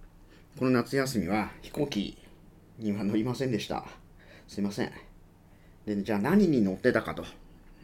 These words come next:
いうと、船に乗ってました。えっと、小笠原丸、まあ、通称小賀丸っていうんですけど、もっと、もっ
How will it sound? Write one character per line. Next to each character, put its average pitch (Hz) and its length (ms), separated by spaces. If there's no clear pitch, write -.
い 92 100
う 87 80
と、 85 220
船 165 300
に 95 120
乗 85 100
っ - 20
て - 160
ま 85 100
し - 100
た。 - 100
え - 20
っ - 40
と、 85 720
小 107 160
笠 123 360
原 120 300
丸、 85 260
ま 87 100
あ、 - 20
通 113 280
称 98 300
小 107 160
賀 113 180
丸 107 220
っ - 40
て - 180
い - 20
う 87 40
ん - 20
で 78 60
す - 60
け 82 60
ど、 76 180
も 127 140
っ 131 40
と、 - 300
も 117 120
っ 127 40